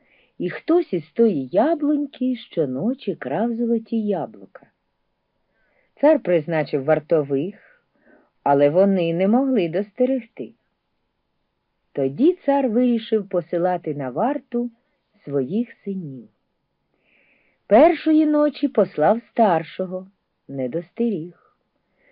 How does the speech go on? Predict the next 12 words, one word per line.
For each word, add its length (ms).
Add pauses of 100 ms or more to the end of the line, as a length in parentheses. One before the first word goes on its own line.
(360)
На 200
другу 340
ніч 540 (240)
послав 480 (100)
середущого, 1040 (320)
не 200
достеріг. 720 (1160)
А 160
третього 600
свого 320 (140)
сина, 400 (460)
найменшого, 1000